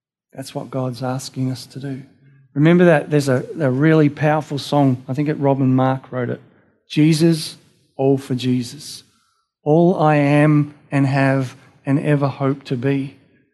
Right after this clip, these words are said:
I surrender." You know, when you surrender to something, you surrender because you have to. Stick 'em up, Jeremy. You don't have a choice, right? That's surrender.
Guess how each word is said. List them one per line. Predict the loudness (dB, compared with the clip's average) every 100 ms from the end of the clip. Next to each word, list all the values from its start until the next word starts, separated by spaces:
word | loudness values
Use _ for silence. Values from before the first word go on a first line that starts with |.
| _ _ -10
I | -8
surrender." | -8 -6 -4 -4 -4 -8 -14 _ _ _ _ _ _ _ _ _ _ _ _ _ _ _ _ _ _ _ _ _ _ _
You | -2
know, | -2 0 4
when | 8 8
you | 6
surrender | 4 2 4 4 4
to | 2 -2
something, | -4 -4 -6 -6 -6 -6 -8
you | -6
surrender | -4 0 4 4 2
because | 0 -4 -2
you | -4
have | -4 -6 -10
to. | -16 -16 _ _ _ _ _ _ _ _
Stick | -14 -4 0
'em | 0
up, | 0 -2
Jeremy. | -4 -2 -2 -6 -18 _ _ _ _ _ -2
You |
don't | 2 4
have | 2
a | 0
choice, | 0 0 0 -6 -14 -16 -20 -20 -20 _ _
right? | 0 2 2 -4 _ _ _ _ _
That's | -2 -2
surrender. | 0 2 4 4 2 -2